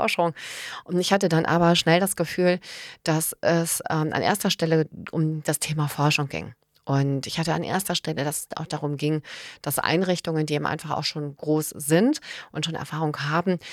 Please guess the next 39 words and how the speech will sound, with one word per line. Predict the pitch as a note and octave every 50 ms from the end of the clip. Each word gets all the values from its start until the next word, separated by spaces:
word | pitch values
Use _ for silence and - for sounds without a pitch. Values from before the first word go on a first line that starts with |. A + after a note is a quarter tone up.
| - - - _
dass | - C#3+ - -
die | -
eben | D#3 E3+ E3 E3 D3+
auch | - - D3
eine | D3 E3
Unterstützung | D#3 D3+ - D#3 D#3 - F3 - - F3+ -
erfahren, | - D3 - - E3 D#3+ D#3+ E3 D#3+
um | D#3+ C#3+ D3
hier | C#3 - - F3+ E3 D#3+ -
auch | - D3 C#3 - - - - - _ _ _
die | F3 D#3+
Gelder | - C#3+ C#3 C#3+ D#3 C#3+ -
eben | D#3+ D3+ D3+
weiter | D#3 D#3+ - D#3+
für | - - D3+
sich | C#3+ E3+ D#3 -
zu | - - C#3
verwenden. | - A#2 A#2 - E2 D#2+ C2+ - - _
Was | - G3 G3 -
ja | A#3 A3+
okay | A#3 A#3 - B3 C4+ - - -
ist. | - - - - - - - - - - - - - - -
Ähm, | - E3 E3 E3+ D3+
ich | - -
hatte | G3 G3+ A3 G3 -
aber | F3 F3+ F3
nicht | F3 F#3+ F#3+ -
das | G3 G3 -
Gefühl, | F3+ E3 - - F#3+ F#3 F3+ F3+
dass | E3+ E3 D#3+
eben | - - E3+ E3+ E3+ E3
so | D3+ E3 E3 D#3+
diese | D#3 D#3 D3+ D#3
jungen, | D3 C#3+ F#3 G3 G#3 G3 F3 E3+
innovativen | D3 - F3 F#3 F3+ D#3+ D#3 D#3 D#3 - - F3+ E3 E3
Ideen | D#3 - D#3 C#3 D3+ F3 F#3 F#3 F3+ E3
den | C#3+ D3+ E3+ F3+
Platz | - - D#3+ - - D#3+
haben, | D#3 D#3+ E3 F3 E3+